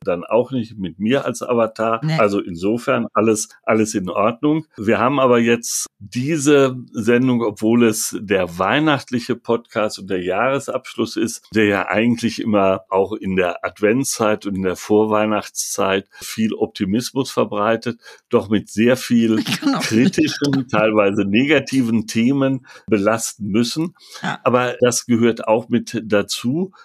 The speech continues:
Speaker 1: Aber ich komme einfach zurück zu dem Beginn, ich komme zurück zur Himmelsleiter,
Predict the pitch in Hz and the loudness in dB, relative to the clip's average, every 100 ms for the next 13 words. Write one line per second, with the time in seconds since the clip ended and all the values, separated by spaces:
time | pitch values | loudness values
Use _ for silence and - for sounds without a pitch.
0 | _ _ 117 127 123 - 151 156 - 139 | _ _ -2 -2 -2 -4 -2 -2 -4 -4
1 | 127 135 123 - - - 117 156 - - | -2 -2 -2 -4 -14 -4 0 0 -4 -10
2 | 127 127 123 110 113 147 165 135 - 123 | -2 0 0 0 0 0 -2 -4 -4 -2
3 | 123 120 113 123 123 - 107 110 151 156 | -2 -2 -2 -2 -6 -2 0 0 0 -2
4 | - - 120 127 131 123 | -4 -6 -4 -2 -2 -4